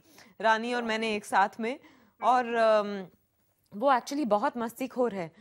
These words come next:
तो वो कुछ कहती नहीं थी, पर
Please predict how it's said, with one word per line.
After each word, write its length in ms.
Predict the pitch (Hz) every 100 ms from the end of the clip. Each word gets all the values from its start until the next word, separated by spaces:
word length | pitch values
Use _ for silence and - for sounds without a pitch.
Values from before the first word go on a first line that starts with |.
| _ _ _ _ -
तो 300 | 240 226 214 - _ _
वो 120 | 208 330
कुछ 220 | 427 -
कहती 440 | 269 240 - 359
नहीं 200 | 359 330
थी, 180 | - 277
पर 300 | - 311